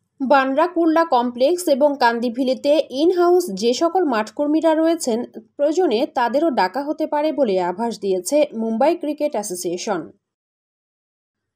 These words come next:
আইপিএলে প্রথম ব্যাটসম্যান হিসেবে অনন্য রেকর্ড গড়তে যাচ্ছেন কোহলি। বিরাট কোহলি গড়তে চলেছেন, তা হলো বিরাট কোহলি আইপিএলে ছ হাজার রান করা প্রথম ব্যাটসম্যান হতে চলেছেন।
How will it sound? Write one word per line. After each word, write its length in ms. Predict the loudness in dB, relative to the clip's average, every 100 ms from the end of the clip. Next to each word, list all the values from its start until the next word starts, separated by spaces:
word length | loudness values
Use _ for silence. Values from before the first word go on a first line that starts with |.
| -2
আইপিএলে 580 | 0 0 0 0 0
প্রথম 380 | 2 0 0 0
ব্যাটসম্যান 420 | 0 0 -2 -4
হিসেবে 500 | -2 -2 -2 0 0 0
অনন্য 400 | -2 0 2 2
রেকর্ড 500 | 2 0 0 -2 2
গড়তে 320 | -2 0 0
যাচ্ছেন 480 | 0 -2 -2 -4 -4
কোহলি। 580 | -4 -6 -4 -4 -4 -8 _ _ _ -12
বিরাট 400 | -2 2 2 0
কোহলি 360 | -2 0 0
গড়তে 380 | 2 2 2 0
চলেছেন, 600 | -2 0 0 0 0 0
তা 200 | -2 -2
হলো 320 | 0 2 2 2
বিরাট 360 | -2 -2 -2 -2
কোহলি 400 | -4 0 2 2
আইপিএলে 680 | 2 0 0 2 2 2 -2
ছ 100 | 0
হাজার 500 | 0 0 0 2 2
রান 220 | 0 0
করা 340 | -2 0 0 0
প্রথম 520 | 0 -2 0 0 0
ব্যাটসম্যান 500 | 2 0 -2 -2 0
হতে 240 | -2 -4
চলেছেন। 520 | -6 -4 -4 -4 -6